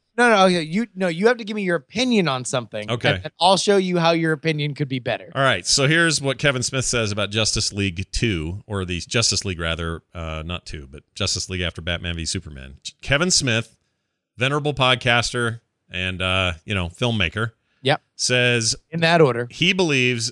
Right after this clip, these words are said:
Speaker 2: that Justice League will be a vast improvement on Batman v Superman. Quote,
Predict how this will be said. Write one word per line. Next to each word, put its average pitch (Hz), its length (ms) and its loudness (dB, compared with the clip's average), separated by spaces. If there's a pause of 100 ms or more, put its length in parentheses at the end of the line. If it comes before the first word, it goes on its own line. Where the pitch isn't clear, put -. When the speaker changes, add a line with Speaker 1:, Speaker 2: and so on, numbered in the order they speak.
Speaker 2:
that 117 420 -2 (180)
Justice 165 420 2
League 117 220 0
will 117 100 0
be 117 180 -2
a 117 120 0
vast 120 480 -2
improvement 123 580 -2
on 110 160 -4
Batman 113 480 0
v 110 120 -4
Superman. 101 600 -2
Quote, 160 400 -4